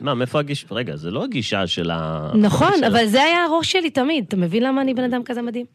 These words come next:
Speaker 1: מאיפה,
Speaker 2: <laughs>
Speaker 1: אבל, אבל מאיפה זה הגיע? כאילו
Speaker 2: זה הגיע מתוך איזושהי אינטואיציה פנימית מאוד מאוד חזקה. עכשיו, שלא תחשוב שהיה לי קל, כי היום אני מספרת לך את זה, וכאילו יש לי הרבה מאוד ביטחון בדרך שלי, אבל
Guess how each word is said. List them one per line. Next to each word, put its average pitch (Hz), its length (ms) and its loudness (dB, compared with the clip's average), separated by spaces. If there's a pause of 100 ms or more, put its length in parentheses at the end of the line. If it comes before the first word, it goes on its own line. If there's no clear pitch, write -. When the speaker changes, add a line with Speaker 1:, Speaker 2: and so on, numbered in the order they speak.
(120)
Speaker 1:
מאיפה, 117 340 0 (140)
Speaker 2:
<laughs> 370 80 2
Speaker 1:
אבל, 104 160 0
אבל 107 180 0
מאיפה 113 280 2
זה 123 100 0
הגיע? 123 340 2 (100)
כאילו 95 520 0 (400)
Speaker 2:
זה 208 140 -2
הגיע 233 420 0
מתוך 277 500 -4 (100)
איזושהי 254 440 -4
אינטואיציה 220 520 -6
פנימית 214 440 -2
מאוד 196 300 2
מאוד 185 200 0
חזקה. 185 460 -2 (680)
עכשיו, 202 300 0
שלא 226 220 2
תחשוב 359 220 0
שהיה 277 180 2
לי 220 100 0
קל, 180 320 0 (360)
כי 226 120 2
היום 240 240 4
אני 302 100 2
מספרת 254 360 -2
לך 247 180 -2
את 196 60 -2
זה, 202 120 0
וכאילו 220 240 0
יש 220 140 0
לי 233 60 4
הרבה 208 220 0
מאוד 220 240 0
ביטחון 240 500 0
בדרך 226 420 0
שלי, 170 260 0
אבל 170 180 -2